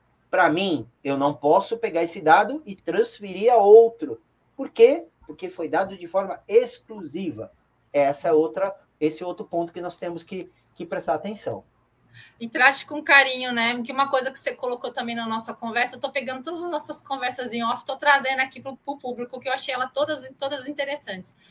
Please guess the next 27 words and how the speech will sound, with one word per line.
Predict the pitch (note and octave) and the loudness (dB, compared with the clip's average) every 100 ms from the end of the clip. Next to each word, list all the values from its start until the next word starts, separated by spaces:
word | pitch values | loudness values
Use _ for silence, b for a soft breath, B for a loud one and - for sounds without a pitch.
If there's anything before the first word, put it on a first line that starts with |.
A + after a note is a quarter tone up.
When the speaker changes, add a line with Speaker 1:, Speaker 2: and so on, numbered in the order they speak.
| b b b | b b b
Speaker 2:
Não | A3+ C#4 | -6 -4
se | D#4 | -2
esquecer | D4+ D4+ C4+ D4+ E4+ | 0 0 0 0 0
que | F4 | -2
você | C#4 D4 F#4+ | -2 -2 0
tá | F#4+ F#4+ | -4 -4
cuidando | E4 B3+ B3 A3+ | -6 -6 -6 -6
do | G#3 | -6
dado | G3+ F#3 F3+ | -4 -4 -6
do | F3 | -8
seu | - F#3+ | -10 -10
cliente, | G3 A3+ D4+ F4 B3+ | -6 -6 -4 -8 -6
mas | B3+ | -8
tem | - D4 | -4 -6
alguém | C#4 D#4 | -6 -8
cuidando | F4 C4 D4 E4 | -8 -4 -4 -4
dos | F4 - | -2 2
seus | D4+ - | 4 4
também. | F#4+ G#4+ F4 A3+ A3 _ _ _ _ - | 0 0 0 -2 -4 _ _ _ _ 2
Speaker 1:
Exatamente. | C#3+ A#2 G2 G#2 A#2 C#3+ - D#3+ C#3+ B2 A#2+ G#2 - A2+ - | 2 2 -6 2 4 4 2 0 2 0 -6 -8 -12 -12 0
A | D#3 | 2
lei, | C#3 C#3+ F3+ G3+ D#3 C3+ _ | 4 2 0 0 0 -4 _
ela | D#3+ D#3+ D#3+ | 0 2 2
é | D3+ | 2
ampla | C3+ D#3 F#3+ E3+ - B2 A#2 D3+ | 2 2 0 -6 -6 -4 -4 -4
e | E3 G#3 A#3+ | -4 -4 -4
irrestrita. | F3 G3+ - - F3 E3+ - | -4 -6 -8 -8 -6 -8 -16